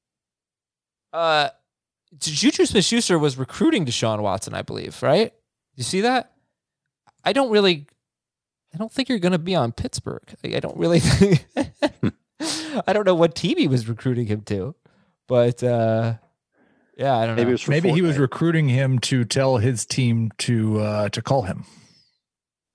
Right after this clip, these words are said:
Speaker 1: Oh, for Houston? "Hey, get me on Houston." Something like that. Okay, uh, I was, g-, I don't know. I don't really think we have to talk, well, we'll talk Dynasty. Sure, we can finish with some Dynasty talk. Uh, we did have an email that I wanted to read, uh, from Fitz in a southeast suburb of Detroit.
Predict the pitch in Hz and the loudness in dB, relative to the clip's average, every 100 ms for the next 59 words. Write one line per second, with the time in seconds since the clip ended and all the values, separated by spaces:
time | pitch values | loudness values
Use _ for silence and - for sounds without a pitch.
0 | - 135 110 - 104 127 127 156 - - | -2 -2 0 -2 4 4 4 -2 -6 -10
1 | - - 147 160 147 135 139 - 170 165 | -14 -10 -2 4 4 4 2 0 -4 -6
2 | _ _ _ - _ _ _ 107 107 101 | _ _ _ -20 _ _ _ -6 -4 0
3 | 101 117 - _ - - - - 180 165 | 0 -2 -6 _ -20 -20 -6 -2 0 0
4 | 123 175 180 175 165 160 160 175 170 147 | -2 0 2 2 0 0 0 0 -2 -4
5 | - 180 156 165 156 _ - 190 180 139 | -8 -12 -12 -14 -20 _ -4 2 4 2
6 | 135 - _ 151 175 160 139 139 - 123 | 0 -8 _ -8 0 2 2 0 0 0
7 | 113 117 - 123 113 147 - 294 226 127 | 0 -4 -2 0 0 -4 -4 -2 2 2
8 | 107 98 107 - 165 240 147 156 151 107 | 0 -6 -6 -4 -2 2 2 0 0 0
9 | 101 98 101 90 87 - 113 - - - | 0 -10 -8 -6 -6 -6 -4 -6 -6 -12
10 | - _ 131 - 139 135 165 170 135 131 | -16 _ -6 -2 -2 2 2 2 0 -4
11 | 151 139 107 104 104 101 104 98 95 92 | -2 0 0 0 -4 -6 -8 -10 -12 -10
12 | 90 - _ _ _ _ _ _ - 135 | -12 -14 _ _ _ _ _ _ -2 2
13 | 117 123 120 - 190 - - 147 120 - | 4 2 0 2 2 2 -2 0 0 2
14 | 151 151 156 143 - 147 135 123 117 107 | 4 4 2 0 2 2 2 0 -2 -2
15 | - 160 139 - | -2 2 2 0